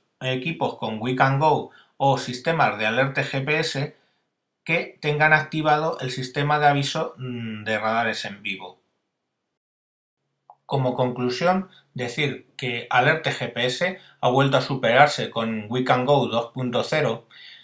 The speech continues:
ha mejorado infinitamente el aspecto de la aplicación, una cosa que ya dijimos que deberían hacer en el primer vídeo,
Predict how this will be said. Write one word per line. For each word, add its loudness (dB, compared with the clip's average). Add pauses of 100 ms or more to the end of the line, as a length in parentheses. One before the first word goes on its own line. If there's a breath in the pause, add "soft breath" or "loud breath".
(120)
ha 6
mejorado 4
infinitamente 0
el -4
aspecto -2
de 4
la 6
aplicación, -2
una -2
cosa 0
que -4
ya 0
dijimos -4
que -10
deberían -2
hacer 0
en -6
el -12
primer -2
vídeo, -2